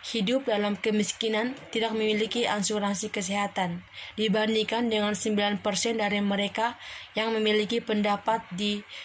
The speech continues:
dua ratus persen atau lebih di atas kemis-, kemiskinan tidak diasuransikan. Sementara, negara-negara lain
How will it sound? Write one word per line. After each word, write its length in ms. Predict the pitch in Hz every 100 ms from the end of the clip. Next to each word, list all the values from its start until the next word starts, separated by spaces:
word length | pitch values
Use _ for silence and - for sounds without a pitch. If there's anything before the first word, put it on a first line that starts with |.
| -
dua 240 | 208 214
ratus 200 | 208 - -
persen 480 | 202 - 240 254 - - - - -
atau 320 | 220 - 226 220
lebih 320 | 214 196 226
di 100 | 226
atas 260 | 196 208 202
kemis-, 440 | - 208 202 - - - - - - - -
kemiskinan 800 | 220 220 220 - 233 220 240 240 -
tidak 340 | 202 214 214 - - - -
diasuransikan. 1160 | 214 - 214 202 220 208 196 226 214 190 180 170 - - 202 190 196 196
Sementara, 880 | - - - 220 214 208 202 226 277 - - -
negara-negara 720 | 214 214 220 233 233 220 220 214
lain 320 | 208 220